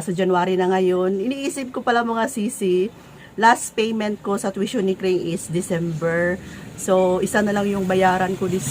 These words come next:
year. Parang isa na lang. Hindi ko pa natanong kay Kring. Isang tuition na lang yung kulang. Magagraduate na kasi si Kring Kring. Ayan. <laughs> Thankful ako, sana makatapos na si Kring. Gagraduate na siya ngayong year.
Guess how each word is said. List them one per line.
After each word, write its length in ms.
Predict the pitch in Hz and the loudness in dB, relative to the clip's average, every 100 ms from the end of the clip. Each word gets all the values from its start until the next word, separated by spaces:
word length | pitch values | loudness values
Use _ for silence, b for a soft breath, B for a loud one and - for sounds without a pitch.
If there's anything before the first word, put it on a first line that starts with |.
| 196 | -4
year. 160 | 180 214 | -2 -2
Parang 220 | 254 269 | 0 0
isa 240 | 269 - 302 | 0 0 2
na 160 | 277 | 4
lang. 180 | 262 262 | 4 4
Hindi 140 | 277 247 | 4 4
ko 100 | 277 | 4
pa 80 | 277 | 6
natanong 400 | 269 254 254 254 | 6 4 4 4
kay 180 | 240 - - | 4 4 4
Kring. 420 | 208 208 208 202 | 4 4 4 2
Isang 260 | - - 254 | 2 4 4
tuition 440 | - 240 - 254 233 | 4 4 4 6 6
na 80 | 220 | 6
lang 160 | - - | 4 4
yung 220 | - - - | 4 4 4
kulang. 440 | - - - - - - - - - - - - - | 2 4 2 4 4 6 4 4 2 2 2 0 0
Magagraduate 600 | 214 233 220 233 208 240 269 | 2 2 4 2 2 2 0
na 80 | |
kasi 240 | 202 - 214 | 0 -2 -4
si 120 | 214 | -8
Kring 400 | - 196 190 196 | -8 -4 -2 -2
Kring. 560 | - 202 220 240 240 233 | -2 -2 0 0 0 -2
Ayan. 460 | - 196 196 220 - - - - - - - - - | -4 -4 -4 -4 -4 -8 -10 -10 -10 -12 -12 -14 -14
<laughs> 720 | - - - - - - - | -14 -12 -10 -8 -10 -10 -8
Thankful 420 | 220 220 208 226 | -4 -4 -6 -6
ako, 160 | 202 196 | -6 -6
sana 240 | 196 190 185 | -4 -4 -4
makatapos 640 | 180 170 170 170 170 180 | -4 -6 -6 -8 -8 -10
na 40 | 185 | -12
si 120 | 185 | -12
Kring. 560 | - 175 180 185 180 | -8 -6 -4 -2 -2
Gagraduate 560 | 175 160 160 156 170 165 | -4 -6 -6 -6 -6 -6
na 100 | 160 | -8
siya 140 | 185 165 | -8 -6
ngayong 280 | 156 160 160 | -6 -6 -6
year. 560 | 165 190 208 208 208 | -4 -2 -2 -2 -4